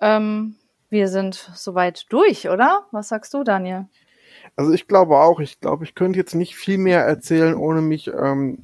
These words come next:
Speaker 2: mehrmals doch mal zu wiederholen, weil ich
Speaker 1: Mhm.
Speaker 2: glaub, so die wichtigsten Punkte, die mir so am Herzen lagen und die ich euch auch von mir mitteilen wollte, damit ihr mich auch kennenlernt, ähm, habe ich erzählt.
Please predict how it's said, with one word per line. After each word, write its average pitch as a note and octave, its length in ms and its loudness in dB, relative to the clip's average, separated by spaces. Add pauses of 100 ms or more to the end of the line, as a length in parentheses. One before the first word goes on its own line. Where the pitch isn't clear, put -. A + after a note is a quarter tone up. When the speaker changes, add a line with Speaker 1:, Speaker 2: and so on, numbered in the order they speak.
(180)
Speaker 2:
mehrmals D3+ 520 2
doch D3 140 0
mal C#3+ 120 2
zu C#3+ 140 -6
wiederholen, C#3+ 600 2 (260)
weil B2+ 180 0
ich B2 60 -6
Speaker 1:
Mhm. - 40 -10
Speaker 2:
glaub, C#3 160 -2
so - 80 -8
die C3+ 140 -4
wichtigsten D#3+ 520 -2
Punkte, E3 340 -4
die D#3 100 -4
mir D3 160 0
so D3+ 100 0
am C3+ 200 2
Herzen C#3+ 520 2
lagen D3 400 2
und C3+ 160 -8
die C#3+ 100 -2
ich - 200 -14
euch D#3+ 220 -4
auch - 140 -6 (120)
von C3 160 -2
mir D#3 160 4
mitteilen D#3 560 0
wollte, D3 280 2
damit C3 320 -2
ihr C#3+ 100 2
mich C#3 200 -2
auch - 140 -6
kennenlernt, C#3+ 680 0 (300)
ähm, B2 340 0
habe D3+ 240 0
ich C3 100 -4
erzählt. E3 640 0